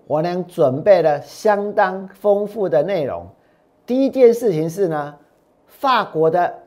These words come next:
最大的货柜航运公司达菲，它宣布冻涨运价。然后呢，iPhone 十三即将要开卖，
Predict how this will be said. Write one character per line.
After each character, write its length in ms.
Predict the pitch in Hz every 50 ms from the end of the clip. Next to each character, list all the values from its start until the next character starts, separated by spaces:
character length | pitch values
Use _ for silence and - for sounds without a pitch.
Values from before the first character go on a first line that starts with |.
| _ _
最 320 | - 277 262 226 190 185
大 240 | 185 - 202 185 175
的 260 | 160 160 139 123 - - -
货 240 | - 247 247 220 190
柜 200 | - 220 208 160
航 180 | 139 160 185
运 60 | 185
公 200 | 170 180 175 180
司 220 | 170 165 165 170 165 170 -
达 160 | 151 147 160
菲， 400 | 160 - 170 165 165 160 165 - - _ _ _ _ _
它 140 | - - 220
宣 480 | 214 - - - - 254 254 254 254 -
布 340 | 262 254 226 180 - - - - - _ -
冻 280 | 269 233 185 170 165
涨 240 | 160 - 151 123 117 101 92 - _ _ -
运 200 | 214 175 156 156
价。 300 | 160 185 165 123 104 - _ _ _ _ _ _ _ _ _ _ _ -
然 220 | 117 147 160 185
后 160 | 240 262 240
呢， 280 | 226 208 196 190 190 - - _ _ _ _ _ _ -
iPhone 500 | 233 233 226 233 233 240 240 233 196 165
十 160 | 165 175 165
三 420 | 160 208 196 190 190 190 190 190 - _ _ _ _
即 300 | - - 147 156 170 175
将 240 | 165 208 196 196 208
要 180 | 208 196 175 165
开 300 | - - 160 170 170 170
卖， 320 | 180 175 156 113 104